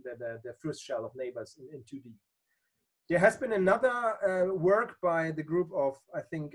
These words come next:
um, Cavagna, where they looked at spatially balanced K N N. And I think for this type of model, which is much closer to, uh, Voronoi, you also would see less of clustering.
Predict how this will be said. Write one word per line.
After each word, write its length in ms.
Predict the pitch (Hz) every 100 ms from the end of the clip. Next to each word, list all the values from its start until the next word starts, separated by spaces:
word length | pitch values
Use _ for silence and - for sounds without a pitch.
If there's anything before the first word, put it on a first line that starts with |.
| 143
um, 400 | 131 127 127 127 156
Cavagna, 420 | 160 220 254 254 _ _ _ _ _ -
where 160 | 160
they 120 | 165 160
looked 240 | 175 170
at 120 | 170
spatially 420 | - 185 175 180
balanced 540 | 160 139 160 190 185 -
K 160 | 170
N 80 | 143
N. 200 | 139 254 208 _ _ _ _ _
And 160 | 151 151 170
I 60 | 156 -
think 200 | 208 208
for 140 | 175 160
this 160 | 190 196
type 180 | 196 170
of 120 | 160
model, 320 | 175 165 151
which 160 | 156 147
is 100 | 156
much 220 | 160 -
closer 400 | 156 151 139 135 _
to, 420 | 139 127 123 120 123 131
uh, 160 | 117 113 117
Voronoi, 520 | 220 208 147 127 131 - _ _ 151
you 120 | 180
also 200 | 175 180
would 280 | 156 135 -
see 240 | - 151
less 380 | 135 135 151 156
of 160 | 143 -
clustering. 500 | 147 - 120 -